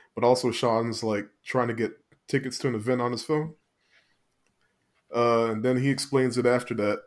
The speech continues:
that that night they're planning to do the Legendary Tour, which is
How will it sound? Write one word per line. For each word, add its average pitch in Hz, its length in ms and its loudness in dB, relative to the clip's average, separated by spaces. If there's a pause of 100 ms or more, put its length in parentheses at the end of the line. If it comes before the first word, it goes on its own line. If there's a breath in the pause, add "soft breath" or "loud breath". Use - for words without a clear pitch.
(160)
that 104 240 0 (1500)
that 120 260 2
night 120 320 4
they're 117 160 -2
planning 110 380 -2
to 107 80 -4
do 123 180 -2
the 113 120 -10
Legendary 117 680 0
Tour, 107 560 -4 (140)
which 117 280 -6
is 101 420 -4